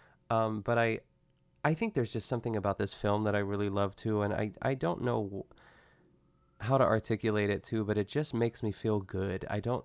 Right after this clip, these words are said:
and, and, but with that being said, like, there's a lot of bad things that happen in this movie. I think the idea of me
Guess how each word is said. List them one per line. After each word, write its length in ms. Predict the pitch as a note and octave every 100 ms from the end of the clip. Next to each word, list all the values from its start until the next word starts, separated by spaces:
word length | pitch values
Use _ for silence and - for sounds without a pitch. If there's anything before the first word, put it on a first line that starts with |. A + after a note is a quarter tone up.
| _
and, 220 | - A#2 A#2
and, 360 | A#2+ B2 G2+ G2
but 140 | A2
with 160 | A#2+ B2
that 140 | C3+
being 160 | C#3 A2+
said, 260 | - G#2+
like, 180 | G2+ G2+
there's 140 | A2+
a 40 | A2
lot 220 | A#2 C#3+
of 140 | G#2+
bad 260 | - G2 G2
things 220 | G2+ G2
that 100 | G2+
happen 320 | G2 G2 - G2
in 80 | F#2
this 180 | F#2+
movie. 280 | F#2+ F#2 F#2
I 120 | -
think 220 | G#2+ B2 -
the 140 | G#2+
idea 360 | G#2+ G2+ G#2 G#2
of 280 | G2 F#2+ F#2 _ - - - - -
me 420 | A2+ A2+ C3+ B2+